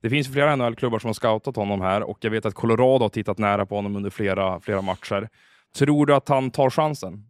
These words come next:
och skriver ett, eh, tvåvägskontrakt över, säg, en säsong och flyttar över?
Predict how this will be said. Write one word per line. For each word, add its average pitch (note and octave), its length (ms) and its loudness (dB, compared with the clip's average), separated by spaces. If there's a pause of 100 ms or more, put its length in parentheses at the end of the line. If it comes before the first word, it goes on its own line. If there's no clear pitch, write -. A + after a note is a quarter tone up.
och A#2 120 -8
skriver B2+ 380 0
ett, A2+ 260 -4
eh, A2+ 120 2
tvåvägskontrakt A2 680 -2
över, G#2+ 200 -4
säg, G#2+ 480 -4
en A2 220 -2
säsong G#2 420 -4
och G2+ 260 -2
flyttar G#2+ 220 -4
över? A#2 200 -4